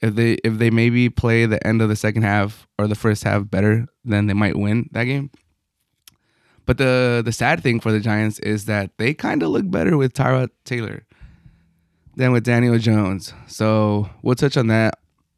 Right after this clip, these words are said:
We'll touch on Wemby. We'll touch on the, um, Eagles and forty-niners losing yesterday.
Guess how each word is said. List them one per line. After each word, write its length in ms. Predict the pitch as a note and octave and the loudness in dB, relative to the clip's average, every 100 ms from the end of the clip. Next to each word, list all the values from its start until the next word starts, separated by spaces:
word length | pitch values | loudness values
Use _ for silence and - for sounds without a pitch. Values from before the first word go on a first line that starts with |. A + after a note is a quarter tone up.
| _ | _
We'll 120 | A#2+ | 0
touch 200 | - B2 | 0 0
on 140 | A#2 A2 | 0 2
Wemby. 340 | A2 A2+ A2 | 2 2 2
We'll 80 | G#2+ | 2
touch 260 | A2+ G#2 G#2 | 0 0 0
on 320 | G2+ G#2 - - | 0 0 -4 -4
the, 880 | G#2+ G#2 G#2 G2+ G2+ G#2 - - - | -2 0 0 0 -2 -2 -6 -14 -8
um, 540 | G2 F#2+ F#2 F#2 F#2+ - - | -4 -4 -4 -4 -6 -8 -2
Eagles 640 | A#2 A2 A2 A2 G#2 - - | 0 2 2 2 0 -6 -6
and 320 | - G#2 G2 - | 0 2 2 0
forty-niners 560 | G#2+ G#2 G2 G2+ G2 | 0 0 0 -2 -2
losing 380 | G2 A2 G#2 G#2 | 0 0 2 0
yesterday. 580 | G2+ G2 G#2 G#2 G2 | 0 0 0 2 2